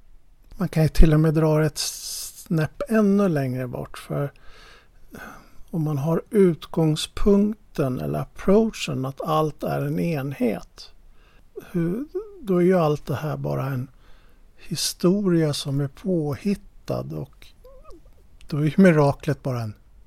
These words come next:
det är ju bara en ren och... Det är en, det är en tolkning. Det är min egna. För om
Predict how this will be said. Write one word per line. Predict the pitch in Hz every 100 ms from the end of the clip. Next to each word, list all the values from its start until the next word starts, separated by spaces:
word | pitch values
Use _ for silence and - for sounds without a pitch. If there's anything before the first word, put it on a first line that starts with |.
| -
det | -
är |
ju | 147
bara | 139
en | 127
ren | 120 127 123
och... | 123 - - - -
Det | 185
är |
en, | 147 143 - - _ _ - - -
det | 147
är |
en | 151
tolkning. | - 185 185 117 - 151 180 123 - -
Det | 160
är |
min | 156 156
egna. | 175 160 131 139 170 143 - - - - - - - - - - - - - - - - - -
För | - - 160 480 285
om | 175 180 160